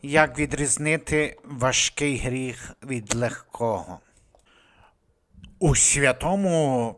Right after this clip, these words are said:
Письмі гріх розуміється як бажання людини на повну незалежність від Бога, визначати, що є добре, а що є зле.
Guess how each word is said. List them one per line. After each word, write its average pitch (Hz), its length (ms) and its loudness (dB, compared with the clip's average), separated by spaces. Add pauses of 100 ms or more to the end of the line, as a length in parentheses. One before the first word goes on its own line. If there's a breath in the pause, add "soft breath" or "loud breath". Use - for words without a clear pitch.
Письмі 151 640 2
гріх 165 500 -4 (100)
розуміється 147 1300 0 (480 loud breath)
як 135 320 2
бажання 156 600 2
людини 160 600 -2 (260)
на 147 260 0
повну 175 760 2
незалежність 151 1000 -2
від 127 180 -4
Бога, 120 520 -6 (500 loud breath)
визначати, 143 760 0
що - 300 -2
є 131 160 -2
добре, 139 600 -2 (100)
а - 140 -10
що - 320 -10
є 139 100 -10
зле. 120 360 -10